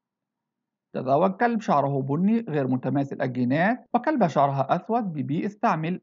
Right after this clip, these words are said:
مربع بانيت لتحديد احتمال ولادة كلب شعره بني. الإجابة الصحيحة باء خمسين في المائة. يميز مكونات تركيب الكروموسوم والعلاقة بينها، ويوضح مفهوم الجين ويحدد مكوناته وموقعه على الكروموسوم، ويفسر حدوث الطفرة الجينية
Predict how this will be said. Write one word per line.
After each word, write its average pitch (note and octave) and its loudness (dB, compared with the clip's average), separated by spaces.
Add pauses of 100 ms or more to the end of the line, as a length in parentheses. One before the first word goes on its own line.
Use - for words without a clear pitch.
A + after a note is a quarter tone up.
مربع C#3 0
بانيت F#3 -2
لتحديد G#3+ -2
احتمال D3+ -2
ولادة C3 0
كلب F#3+ 0
شعره C#3 -2
بني. D#3+ 0 (100)
الإجابة A#3+ 2
الصحيحة C3+ -4
باء E3 2
خمسين A#3 0
في D3 -4
المائة. C3+ -2 (380)
يميز A#3+ 0
مكونات C3 0
تركيب A#3 -2 (160)
الكروموسوم D#3+ 0
والعلاقة E3+ 0
بينها، G#3+ 0
ويوضح D3 -2
مفهوم C#3 -4
الجين C#3 -2
ويحدد G#3+ -2
مكوناته D3+ -2
وموقعه D#3 0
على D#3+ 0
الكروموسوم، C#3 -2
ويفسر F#3+ -4
حدوث A#3 -4
الطفرة D#3 -4
الجينية C#3+ 0